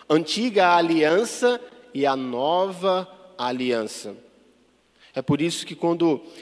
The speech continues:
Jesus vai instituir a Eucaristia, ele fala, "Esse, este é o cálice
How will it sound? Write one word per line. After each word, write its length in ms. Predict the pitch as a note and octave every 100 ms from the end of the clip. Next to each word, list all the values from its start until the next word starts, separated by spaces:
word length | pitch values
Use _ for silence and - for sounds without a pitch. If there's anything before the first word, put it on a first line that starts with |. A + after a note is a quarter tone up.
| -
Jesus 540 | B2+ E3 D3 C3+ F3+
vai 160 | D3+ E3+
instituir 720 | F3+ F#3+ - D3 D#3 G3+ - -
a 80 | D3
Eucaristia, 880 | D#3+ - D3 D3 C#3+ - D#3+ G3 G3
ele 100 | E3+
fala, 540 | E3+ D3+ C#3 B2+ G2+ - - - _ _
"Esse, 420 | C3 E3 - F#3 - -
este 400 | D#3 F#3+ - G#3
é 100 | D#3
o 120 | D3+
cálice 800 | D#3 - D3+ F3 G#3 G3+ - G#3+